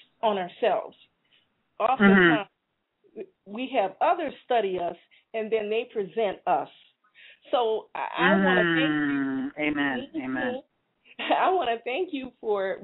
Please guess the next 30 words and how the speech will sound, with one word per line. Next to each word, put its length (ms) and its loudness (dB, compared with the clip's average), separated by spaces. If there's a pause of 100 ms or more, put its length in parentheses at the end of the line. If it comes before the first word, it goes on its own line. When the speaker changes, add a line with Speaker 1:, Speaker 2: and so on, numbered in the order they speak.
Speaker 1:
really 460 -4
representing, 1000 -4 (140)
and 100 -2
there's 180 -2
nothing 280 -2
wrong 380 2
with 140 2
representing, 720 -4 (380)
you 100 2
know, 340 0
your 300 0
Speaker 2:
Mm-hmm. 140 4
Speaker 1:
culture, 320 2 (340)
Speaker 2:
Mm-hmm. 220 -4 (240)
Speaker 1:
and 260 -4
giving 360 -2
Speaker 2:
Mm-hmm. 220 2
Speaker 1:
others 340 -4 (140)
an 100 -8 (100)
insight 580 -2 (1080)
to 60 -4
your 180 -6
culture. 520 -8 (720)
What 440 -2
Speaker 2:
Amen. 420 0
Speaker 1:
that 220 -4
Speaker 2:
I 80 6
would 180 4
Speaker 1:
way, 60 -6
Speaker 2:
agree. 300 -12